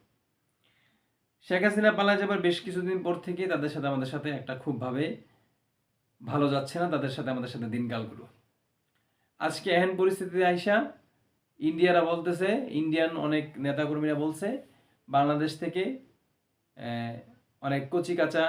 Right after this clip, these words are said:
বাচ্চারা বা অবুঝ যারা আছে, এমন কিছু ছেলেপেলেকে মন্ত্রিসভায় বসাইছে। বসানোর পরে তারা "দিল্লি না ভারত" এই স্লোগান দিচ্ছে, ভারতের বিরুদ্ধে স্লোগান দিচ্ছে, আহ, সনাতন, সনাতন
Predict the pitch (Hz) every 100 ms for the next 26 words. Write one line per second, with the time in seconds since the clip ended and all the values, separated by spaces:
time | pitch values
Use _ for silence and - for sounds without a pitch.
0 | - - - _ _ 127 135 170 160 180
1 | 254 - - 127 127 120 117 _ _ _
2 | 143 151 170 170 - - _ _ _ _
3 | _ _ 127 143 139 139 180 180 160 156
4 | 143 143 151 147 143 151 147 147 143 147
5 | 160 160 135 139 143 160 147 139 151 170
6 | 170 220 320 - _ _ _ _ _ _
7 | _ _ _ - 139 139 156 160 156 185
8 | 220 - - _ 127 135 120 143 151 151
9 | 165 165 143 120 135 156 175 139 147 147
10 | 143 - 147 147 156 151 147 180 135 135
11 | 143 147 151 147 147 156 160 160 156 190
12 | 202 - - - - - _ 135 135 135
13 | 151 147 165 156 151 - 156 147 151